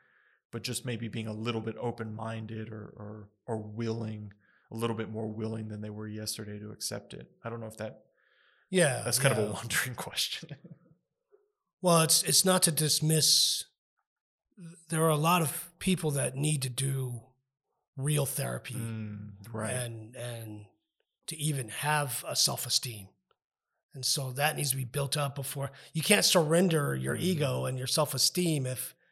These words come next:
Speaker 2: you never had it,
Speaker 1: Mm-hmm.
Speaker 2: if you never had possession of it. So that, and I see that as a, a, a growing situation with people that I encounter. They never,
Speaker 1: Mm-hmm.
Speaker 2: and so, so that needs to happen.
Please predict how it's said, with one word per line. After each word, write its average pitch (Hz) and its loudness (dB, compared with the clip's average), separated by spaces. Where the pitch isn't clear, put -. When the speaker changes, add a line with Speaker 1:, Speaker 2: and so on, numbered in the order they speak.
Speaker 2:
you 143 -4
never 139 0
had 156 4
it, 120 -4
Speaker 1:
Mm-hmm. 107 -10
Speaker 2:
if - -10
you 147 -6
never 143 0
had 139 0
possession 135 0
of 113 -8
it. 113 -10
So 127 0
that, 135 -8
and 131 -4
I 151 2
see 185 4
that 156 4
as 139 0
a, 120 -8
a, 131 -6
a 131 -6
growing 135 -4
situation 123 0
with 123 -12
people 120 -8
that 120 -8
I 120 -6
encounter. 113 -10
They 123 -12
never, 139 -4
Speaker 1:
Mm-hmm. 135 -10
Speaker 2:
and 127 -4
so, 127 -2
so - -4
that 175 8
needs 151 4
to 139 2
happen. 120 -4